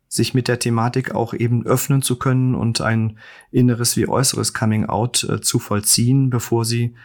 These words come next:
unglücklich diese Themen verdrängen und dann zwanghaft ein Leben leben,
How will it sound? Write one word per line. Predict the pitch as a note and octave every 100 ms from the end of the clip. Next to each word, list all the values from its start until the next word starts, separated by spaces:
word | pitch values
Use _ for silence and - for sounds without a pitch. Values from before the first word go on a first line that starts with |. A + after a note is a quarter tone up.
| - - _
unglücklich | C#3+ D3 C#3 C3+ - B2+ -
diese | - B2+ B2
Themen | - B2+ B2+
verdrängen | B2 B2 G2+ A2 C#3 D#3+ E3+ F3 - - - -
und | B2
dann | A#2 A#2+ A#2+
zwanghaft | - A2 C3+ A#2+ B2+ - - -
ein | A2 A2
Leben | A#2+ C3+ B2
leben, | A#2+ B2 C3+ C#3+